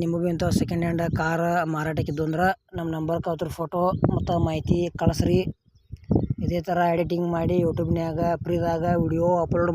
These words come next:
ಮಾಡ್ತೇವೆ. ಇದು ಕಾರ್ ಗಾಡಿದ ಏನು ಪ್ರೈಸ್ ಹೇಳ್ಯಾರಪ್ಪ ಅಂದ್ರೆ ಸ್ವಿಫ್ಟ್ ಡಿ-, ಡಿಸೈರ್ ವಿ ಡಿ ಐ ಡೀಸೆಲ್ ಇಂಜಿನ್ ಐತಿ, ಎರಡು ಸಾವಿರದ ಹನ್ನೆರಡು ಮಾಡಲ್,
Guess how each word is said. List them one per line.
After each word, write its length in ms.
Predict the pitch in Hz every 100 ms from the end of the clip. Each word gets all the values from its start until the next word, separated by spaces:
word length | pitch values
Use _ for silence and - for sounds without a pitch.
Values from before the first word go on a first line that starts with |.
| 170
ಮಾಡ್ತೇವೆ. 500 | 156 160 160 175 185 359 - - - - - - - - - - - - - - - - - - - - - - - - - 165
ಇದು 140 | 165 160 160
ಕಾರ್ 160 | 165
ಗಾಡಿದ 240 | 175 175 170 175 170
ಏನು 120 | 175 170
ಪ್ರೈಸ್ 200 | 165 165
ಹೇಳ್ಯಾರಪ್ಪ 300 | 165 160 170 165
ಅಂದ್ರೆ 240 | 165 175 165
ಸ್ವಿಫ್ಟ್ 240 | 170 - 160
ಡಿ-, 200 | 160 185 - -
ಡಿಸೈರ್ 360 | 151 170 170 170 160
ವಿ 80 | -
ಡಿ 80 | 170 170
ಐ 20 | 175 - -
ಡೀಸೆಲ್ 320 | 156 160 170 165
ಇಂಜಿನ್ 220 | 165 165
ಐತಿ, 160 | 160 170 160
ಎರಡು 180 | 156 156
ಸಾವಿರದ 260 | 165 160 160 147
ಹನ್ನೆರಡು 340 | 147 156 160 160
ಮಾಡಲ್, 260 | 156 160 165